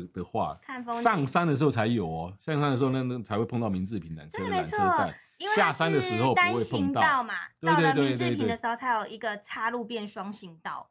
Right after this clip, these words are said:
Speaker 1: 对，所以你在排自己行程的时候，如果你要去这个地方，你要去去程的时候就要下，下车看哦，你不要等到回程。回程的话，你必须搭公车下山，然后再重新搭公车上山。
Speaker 2: 没错，然后我也要提醒大家，就是通常你要上去的时候，千万，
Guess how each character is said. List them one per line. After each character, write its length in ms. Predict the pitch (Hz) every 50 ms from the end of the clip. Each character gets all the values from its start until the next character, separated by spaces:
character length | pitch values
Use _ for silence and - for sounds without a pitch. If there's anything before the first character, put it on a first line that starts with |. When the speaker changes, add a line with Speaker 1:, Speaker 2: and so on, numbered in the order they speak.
| -
Speaker 1:
对， 220 | - 156 156 147 135
所 260 | - - 190 220 226
以 80 | 185
你 160 | 156 139 135 147
在 220 | 180 202 185 -
排 240 | - - 131 127 139
自 120 | 135 185
己 80 | 175 131
行 240 | - - 117 123 131
程 160 | 135 123 104
的 80 | 110
时 140 | 110 101 113
候， 80 | 123 127
如 100 | 123 139
果 80 | 151
你 100 | 123 101
要 100 | 101 117
去 140 | 123 131 135
这 120 | 117 131 117
个 100 | 110 104
地 100 | 107 113
方， 120 | 117 113
你 80 | 95 90
要 160 | 104 113 120
去 80 | 123
去 320 | 117 - - - 208 165 123
程 220 | - - - 87
的 80 | 87 87
时 160 | - - 90
候 140 | 95 104 90
就 100 | 85 98
要 60 | 90
下， 220 | 87 - 123 92 87 - _ _ _
下 200 | - - 131 113
车 180 | 107 - 101 90
看 240 | 80 - 107 92 85
哦， 120 | 80 78 80
你 80 | 87 87
不 80 | 82 147
要 100 | 156 135
等 120 | 101 101
到 100 | 113 131
回 240 | 131 - 101 98 107
程。 200 | 113 - - 80 85 _ _ _ _ _
回 120 | - 131 180
程 160 | 170 156 127
的 80 | 127 135
话， 140 | 156 135
你 60 | 104 98
必 120 | 104 120
须 140 | 104 117 104
搭 160 | - 110 107
公 180 | 104 107 98 107
车 140 | 104 104
下 220 | 98 - 110 92 92
山， 260 | - 113 101 101 107
然 80 | 98 95
后 80 | 101
再 100 | 98 117
重 180 | 101 92 95 98
新 120 | 104 107
搭 120 | 101 110 98
公 100 | 95 95
车 80 | 104 101
上 240 | - - 90 85
山。 200 | 85 - - - -
Speaker 2:
没 120 | - 247 -
错， 200 | - - 294 262
然 100 | 254 285
后 160 | 359 359 330
我 60 | 339
也 80 | 339 294
要 100 | 285 294
提 140 | 294 330 277
醒 160 | - 254 220
大 220 | 240 240 226 226
家， 160 | 226 214 214 220
就 120 | 240 247
是 320 | 247 - 254 247 240 226 220 - _ _ _ _ _ _ _ _ _ _ _ _ -
通 240 | - 370 339 370 381
常 220 | - 381 285 262
你 60 | 240
要 120 | 226 226 247
上 220 | - 302 262 254
去 140 | 254 277 262
的 100 | 226 220
时 180 | 220 - - 208
候， 180 | 214 240 233
千 480 | 226 226 - - - 302 269 269 269 277
万， 260 | 285 285 262 226 -